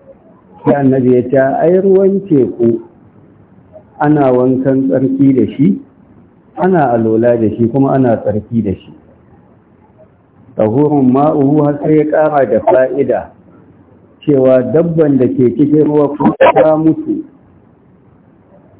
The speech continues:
halal ne ka ci, in dai ba ta rube ba ne zai ta zama guba. In dai komin girman kifi ko wata dabba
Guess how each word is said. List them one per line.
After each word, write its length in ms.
halal 340
ne 220
ka 140
ci, 220
in 200
dai 140
ba 280
ta 160
rube 380
ba 120
ne 240
zai 220
ta 160
zama 240
guba. 360
In 160
dai 300
komin 400
girman 500
kifi 480
ko 80
wata 360
dabba 520